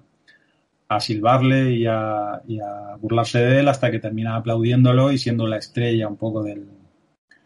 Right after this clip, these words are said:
del show, ¿no? Me parece, bueno, un, un punto de inflexión.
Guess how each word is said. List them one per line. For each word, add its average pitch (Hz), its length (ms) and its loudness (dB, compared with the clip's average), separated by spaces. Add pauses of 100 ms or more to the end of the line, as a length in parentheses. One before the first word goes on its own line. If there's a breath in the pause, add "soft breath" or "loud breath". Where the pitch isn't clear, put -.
(720 soft breath)
del 107 240 -2
show, 101 320 -4
¿no? 117 260 -4
Me 117 220 0
parece, 139 600 4
bueno, 151 400 4
un, 127 260 -2
un 135 160 2
punto 143 240 2
de 135 80 6
inflexión. 135 580 2